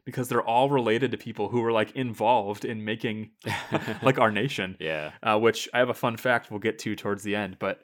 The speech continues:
Speaker 1: um, so two years later, so Edwards has been in ministry. He's sort of like an associate pastor, to use modern parlance. Um, but his grandfather passed away, and it leaves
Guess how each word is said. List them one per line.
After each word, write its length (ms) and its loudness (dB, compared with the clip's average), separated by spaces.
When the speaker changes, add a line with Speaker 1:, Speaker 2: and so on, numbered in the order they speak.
Speaker 1:
um, 360 -4
so 220 2
two 280 -2
years 360 2
later, 260 4
so 180 -2
Edwards 280 2
has 100 -2
been 160 -2
in 120 -4
ministry. 480 -6
He's 120 -4
sort 180 0
of 60 -2
like 120 -2
an 80 -2
associate 580 -4
pastor, 460 -2
to 120 -14
use 220 -6
modern 340 -4
parlance. 600 -4
Um, 220 -6
but 120 -4
his 160 -2
grandfather 600 -2
passed 380 -2
away, 360 -2
and 120 -6
it 140 -4
leaves 360 -2